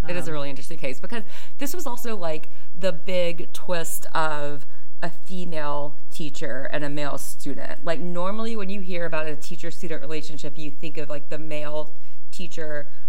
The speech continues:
Speaker 1: predator preying on, like, a young, innocent girl, and this is the flip of that, because there's that idea, there's that fantasy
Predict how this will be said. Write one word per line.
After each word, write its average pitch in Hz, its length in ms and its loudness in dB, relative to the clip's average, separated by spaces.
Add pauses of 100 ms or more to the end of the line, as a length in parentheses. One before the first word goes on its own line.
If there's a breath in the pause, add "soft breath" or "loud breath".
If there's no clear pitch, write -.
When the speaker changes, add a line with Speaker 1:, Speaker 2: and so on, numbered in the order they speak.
(100)
Speaker 1:
predator 156 720 0
preying 151 420 0
on, 147 100 0
like, 143 180 0
a 151 40 0
young, 147 380 0
innocent 147 480 0
girl, 160 520 0 (300 loud breath)
and 180 220 0
this 175 120 0
is 165 320 0
the 208 100 0
flip 311 320 0
of 220 180 0
that, 151 320 0
because 185 420 0
there's 185 280 0
that 160 340 0 (260)
idea, 170 560 0
there's 170 240 0
that 151 300 0
fantasy 220 800 0